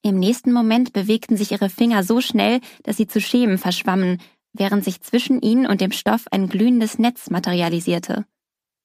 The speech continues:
Die andere Hand der Frau langte zu einer Glasröhre empor, die über ihrem Kopf hing.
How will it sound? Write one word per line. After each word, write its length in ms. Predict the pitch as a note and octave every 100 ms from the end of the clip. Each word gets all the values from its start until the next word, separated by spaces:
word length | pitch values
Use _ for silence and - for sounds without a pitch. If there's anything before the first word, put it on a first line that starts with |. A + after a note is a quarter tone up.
| _ _ _ _ _ _ _
Die 100 | G#3
andere 400 | - A3 C4+ C4
Hand 180 | C4 C4
der 100 | C4
Frau 380 | - - A#3+ B3
langte 380 | G#3+ G#3 A#3+ A3+
zu 140 | -
einer 200 | G#3 G3
Glasröhre 600 | G3+ G3+ B3 - F3+ F3+
empor, 420 | F3+ F3 - F#3 F3+
die 180 | -
über 120 | F3 F#3
ihrem 220 | F#3 F#3
Kopf 280 | - F#3 -
hing. 300 | E3+ F3